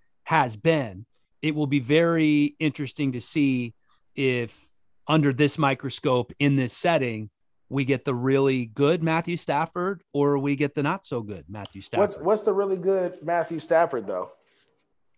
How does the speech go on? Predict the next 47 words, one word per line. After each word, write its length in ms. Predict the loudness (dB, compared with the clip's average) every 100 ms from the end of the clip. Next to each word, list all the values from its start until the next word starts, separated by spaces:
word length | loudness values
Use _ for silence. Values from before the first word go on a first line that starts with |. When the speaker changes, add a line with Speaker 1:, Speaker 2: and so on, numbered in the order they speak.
| _ -20 _ 0
Speaker 1:
What 180 | 4
is 120 | 4 4
the 120 | 2
really 180 | 2 2
good 140 | 0
Matthew 260 | 0 -2 -4
Stafford? 280 | 0 4
Speaker 2:
Yeah, 280 | 4 6 4 4
I, 60 | 0
I 20 |
mean, 240 | 0 0
Matthew 360 | 2 2 0 -6
Stafford 640 | 0 0 0 -2 -4 -4
has 180 | -8 -4
turned 220 | -2 0
the 80 | 0
ball 220 | 0 0
over 180 | 0 -4
almost 320 | -4 -4 -6
in 80 | -6
every 220 | -6 -8
game, 500 | -6 -4 -4 -8 -16 -20 _ _ _ -10
I 120 | -10
think, 400 | -6 -4 -4 -6
this 240 | -10 -8
year, 260 | -8 -8 -10 _ _ _ _ _ _
right? 340 | -4 -2 -4 -6
So, 440 | -6 -4 -6 -8 _ _ _ _ _ _ _ _ _
Speaker 1:
well, 120 | 0 0
the 100 | 6
good 160 | 6
Matthew 320 | 8 4 2
Stafford 420 | 2 4 4 2 2
is, 60 |
I'll 140 | 2 4
give 120 | 0
him, 120 | -2
I'll 140 | 2 2
give 180 | 4 0
him 80 |
a 60 | -2
turnover, 460 | -4 -6 -6 -6 -6
right? 320 | -4 -4 -4 -2
I'll 80 |
give 140 | 2 2
him 80 | 4
one. 280 | 2 0